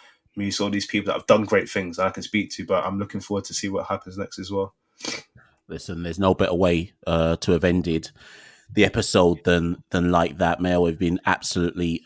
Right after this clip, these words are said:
Speaker 2: a fantastic guest, but then I knew that beforehand, before even pressing record. So all you've done is lived up to, lived up to the billing, <laughs> so, so, so to speak.
Speaker 1: No, I, I appreciate that
Speaker 2: <laughs> But,
Speaker 1: so
Speaker 2: um,
Speaker 1: much. And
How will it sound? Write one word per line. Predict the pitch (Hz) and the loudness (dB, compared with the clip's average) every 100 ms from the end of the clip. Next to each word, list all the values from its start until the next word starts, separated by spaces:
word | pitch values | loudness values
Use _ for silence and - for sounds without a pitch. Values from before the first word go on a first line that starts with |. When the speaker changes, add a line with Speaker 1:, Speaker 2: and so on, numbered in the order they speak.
| - | -12
Speaker 2:
a | |
fantastic | 90 87 80 104 - 76 | -4 -4 -2 -4 -4 -6
guest, | - 80 | -4 -2
but | - | 0
then | 98 90 | 2 4
I | |
knew | 92 95 87 | 6 6 4
that | - | 0
beforehand, | - - 92 85 82 80 | -4 0 2 4 2 -4
before | 82 - 90 | -6 -2 0
even | 82 | 0
pressing | 80 92 - 80 | -4 -4 -4 -6
record. | 73 101 80 78 | -4 -2 0 0
So | - 82 80 78 - | 2 2 2 -2 -2
all | 107 101 | 4 4
you've | 87 | 6
done | 95 85 | 4 4
is | 80 | 2
lived | 90 78 | 0 0
up | 87 - | -2 0
to, | 92 82 - | 4 2 2
lived | 143 127 139 | 4 6 6
up | - | 4
to | 120 | 4
the | |
billing, | 92 120 92 73 - | 6 6 4 0 -6
<laughs> | - | -10
so, | - - - | 0 2 4
so, | 175 - 196 - | 2 4 4 4
so | - 151 131 | 2 4 4
to | - 127 | 2 0
speak. | 104 | 4
Speaker 1:
No, | |
I, | 110 113 - - - | 6 6 4 2 4
I | - | 6
appreciate | - - 120 156 104 - | 4 4 4 4 4 4
that | 202 - | 2 2
Speaker 2:
<laughs> | - - - | 2 -2 -2
But, | - 262 | -4 -2
Speaker 1:
so | - - - | 8 10 12
Speaker 2:
um, | 139 | 10
Speaker 1:
much. | 107 101 | 6 4
And | 110 104 104 101 101 | 4 4 2 -6 2